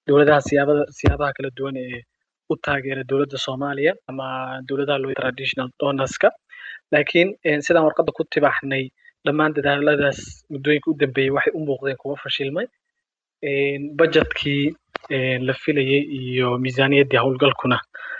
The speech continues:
een, intii badnayd waa la waayey. Een, sida hore la wada ogsoonaa, waraaqo horena annagu aanu ku sheegnay, een, howlgalka atmis ee A U som ka horreeyey, lacag malaayiin dollar oo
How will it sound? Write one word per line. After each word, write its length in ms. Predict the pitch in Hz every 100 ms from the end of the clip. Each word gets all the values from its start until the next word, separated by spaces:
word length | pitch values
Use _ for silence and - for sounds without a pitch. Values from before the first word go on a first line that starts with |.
| -
een, 240 | - 135 135
intii 260 | 156 135 139
badnayd 280 | 139 131 127
waa 120 | 135
la 120 | 131
waayey. 360 | 127 127 147 196 -
Een, 180 | 147 127
sida 240 | 123 156 139
hore 200 | 139 143
la 80 | 143
wada 180 | 139 131
ogsoonaa, 400 | 131 - 131 127
waraaqo 320 | 131 135 151
horena 280 | 139 139 131
annagu 260 | 135 135 123
aanu 120 | 123
ku 120 | 147
sheegnay, 420 | - 123 120 117 - - - - _ -
een, 160 | 131
howlgalka 480 | 127 143 143 143 -
atmis 360 | - - - 127 - - -
ee 140 | 139
A 100 | 170 160
U 80 | 139
som 200 | - 131
ka 120 | - 147
horreeyey, 480 | 135 135 135 139 156 _ _ _ _
lacag 320 | 143 143 151 - _ _ - _ _ _ _ _ _
malaayiin 360 | 147 147 156 147
dollar 260 | 143 139
oo 120 | 131